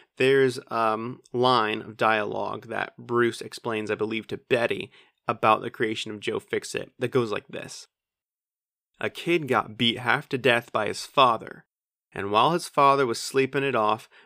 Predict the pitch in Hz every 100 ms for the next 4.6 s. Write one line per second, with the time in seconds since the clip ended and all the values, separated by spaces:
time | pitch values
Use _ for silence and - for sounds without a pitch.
0 | - 113 113 113 107 110 127 131 131 139
1 | - 135 120 107 104 - _ - 113 110
2 | 110 - 98 117 131 147 147 143 139 113
3 | 113 104 107 107 123 120 120 101 107 107
4 | 104 101 95 - - -